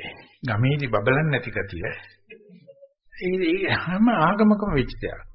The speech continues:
පිටින් කවුරු හරි ආපු ගමන් මේ දෙල් වුණාට වැඩක් නැහැ. රට දෙල් කිව්වොත් වටිනවා. රට කෑල්ල තියෙනවා. එතකොට මේ අපේ එක වුණත් කමක් නැහැ. පිටිපස්ස උදරෙන් ගත්තාම එළිය ඉස්සරහින් උදරෙන් ගෙන්න පිටිපස්ස මේ රටේ කිව්වොත් බාර ගන්න.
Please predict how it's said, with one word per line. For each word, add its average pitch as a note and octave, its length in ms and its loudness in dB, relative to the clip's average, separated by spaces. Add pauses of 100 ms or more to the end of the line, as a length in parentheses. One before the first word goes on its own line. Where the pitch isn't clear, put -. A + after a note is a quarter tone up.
(460)
පිටින් D3 380 2
කවුරු G#3+ 260 2
හරි F#3 160 2
ආපු D3+ 200 4
ගමන් A3 240 2
මේ F3+ 140 -2 (580)
දෙල් C#3+ 240 4
වුණාට G3+ 440 2
වැඩක් F3+ 280 0
නැහැ. G3 200 -2
රට E3+ 220 0
දෙල් A#3+ 200 0
කිව්වොත් A#3 340 2
වටිනවා. G2+ 400 -4 (920)
රට A#2 260 2
කෑල්ල E3+ 360 4
තියෙනවා. G#2 500 -2 (420)
එතකොට E3+ 460 2
මේ G#3+ 200 -2
අපේ F#3 320 4
එක F#3+ 120 4
වුණත් F#3 300 0
කමක් E3+ 240 -2
නැහැ. F#3+ 240 0 (400)
පිටිපස්ස E3 380 -6
උදරෙන් D#3+ 360 0
ගත්තාම D#3+ 380 0
එළිය D#3 220 -6
ඉස්සරහින් D3 340 -4
උදරෙන් C#3 240 -4
ගෙන්න C#3+ 200 -2
පිටිපස්ස D#3 420 -4
මේ C#3+ 180 -2
රටේ C3+ 300 -2
කිව්වොත් F3+ 320 -4
බාර D3+ 180 -6
ගන්න. - 220 -18